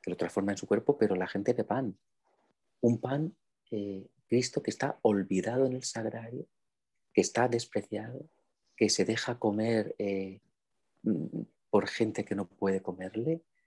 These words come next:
que se deja robar para, para incluso para, para sacrificios a veces, eh, de los, del malo, ¿no? de, de, de las sectas satánicas. O sea, es increíble lo que hace el Señor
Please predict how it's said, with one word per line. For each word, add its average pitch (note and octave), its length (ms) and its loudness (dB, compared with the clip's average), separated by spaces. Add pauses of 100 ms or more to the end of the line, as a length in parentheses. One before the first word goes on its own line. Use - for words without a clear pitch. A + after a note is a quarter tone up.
(120)
que G#2+ 120 6
se G2+ 120 2
deja A2+ 400 2
robar G#2 560 2
para, F#2+ 340 -2
para G2 200 -4
incluso G2 360 -6
para, F#2 260 -4
para F#2 240 -10
sacrificios - 760 -4
a G2 40 -6
veces, G2 460 -6 (560)
eh, F#2+ 360 -4 (380)
de - 180 -2
los, F#2 260 0
del F#2 180 -4
malo, G#2 440 2 (160)
¿no? A2+ 260 -8
de, - 220 -10 (360)
de, - 180 -12 (260)
de - 100 -6
las G2+ 300 -12
sectas - 400 -6
satánicas. - 580 -6 (400)
O - 40 -18
sea, - 180 -16 (840)
es - 140 -2
increíble G2 440 2
lo F#2 180 0
que - 100 -4
hace F2+ 160 -4
el F2+ 120 -2
Señor F2 380 -6